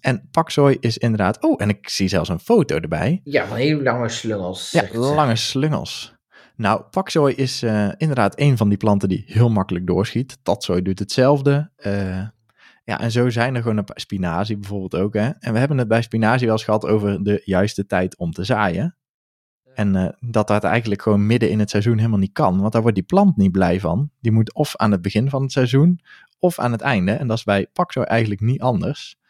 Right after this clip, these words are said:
Speaker 1: Die kun je het beste, want dat staat ook op het zakje, hè, maart tot en met, eh, wat zei ze nou? Maart tot en met mei stond op dat zakje.
Speaker 2: Ja, ik weet niet meer.
Speaker 1: Is zoiets volgens mij. En, eh, dat is prima om dan te zaaien, maar die moet je dan eigenlijk niet voorzaaien, want ze houden niet van warmte.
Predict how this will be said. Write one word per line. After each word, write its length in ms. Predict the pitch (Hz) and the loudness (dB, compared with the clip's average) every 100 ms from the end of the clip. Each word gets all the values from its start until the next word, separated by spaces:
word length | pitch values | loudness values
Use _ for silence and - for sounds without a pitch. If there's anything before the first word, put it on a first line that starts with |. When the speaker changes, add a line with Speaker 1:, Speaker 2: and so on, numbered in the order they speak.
| _ _ _ _ | _ _ _ _
Speaker 1:
Die 140 | - 113 | -12 -4
kun 160 | 135 | 0
je 80 | 120 | 2
het 140 | 107 98 | 2 2
beste, 440 | 110 139 123 160 | 0 0 -2 -2
want 160 | 107 98 | -2 -2
dat 120 | 104 | -2
staat 240 | - 90 | -4 -4
ook 140 | 80 82 | -4 -4
op 100 | 80 | -8
het 140 | 85 | -4
zakje, 300 | 139 - 80 | -4 -4 -4
hè, 80 | 98 | -4
maart 420 | 113 95 92 101 | -2 0 -2 -4
tot 200 | - 98 | -8 -8
en 80 | 95 | -4
met, 260 | 95 - - | -4 -4 -6
eh, 180 | 98 104 | -6 -4
wat 140 | 104 | -6
zei 180 | 104 131 | -2 -2
ze 100 | 151 | 0
nou? 140 | 175 180 | 0 2
Maart 240 | 151 156 | 0 0
tot 140 | - 127 | -4 -4
en 60 | |
met 100 | 117 | -2
mei 280 | 110 110 180 | 2 2 2
stond 240 | - 156 | -2 -4
op 100 | 151 | -4
dat 140 | - 131 | 0 2
zakje. 360 | 139 - - - _ _ _ _ | 2 -2 -10 -14 _ _ _ _
Speaker 2:
Ja, 200 | - 104 | 0 2
ik 80 | 98 | 2
weet 140 | 82 80 | -2 -2
niet 80 | 78 | -6
meer. 120 | 80 _ _ - _ | -12 _ _ -20 _
Speaker 1:
Is 140 | - | 0
zoiets 340 | 107 95 82 - | 2 2 2 -2
volgens 240 | 90 95 | -6 -4
mij. 320 | - 82 135 - - - - - | -4 -4 -4 -8 -18 -20 -20 -14
En, 220 | - 123 113 | -4 -2 -2
eh, 480 | - 110 107 104 101 123 | -2 0 2 0 -4 -2
dat 100 | 127 | -2
is 40 | |
prima 300 | - 151 147 | -2 -2 -2
om 100 | 113 | 0
dan 160 | 113 110 | 0 0
te 100 | 107 | 0
zaaien, 580 | 98 131 151 95 104 160 | 0 0 0 0 -2 -4
maar 180 | 170 117 | -4 -2
die 80 | 127 | 0
moet 160 | 143 | 0
je 80 | 139 | 0
dan 160 | 123 - | 0 0
eigenlijk 360 | 170 147 127 | -2 0 0
niet 200 | 120 131 | 2 2
voorzaaien, 800 | - 175 185 117 87 90 90 107 - | 2 0 0 2 2 0 -4 -6 -6
want 120 | 110 | -2
ze 60 | |
houden 240 | 104 135 117 | 2 2 2
niet 120 | 127 | 2
van 160 | 110 104 | 2 2
warmte. 540 | 147 147 104 117 143 | 2 0 -2 -2 -4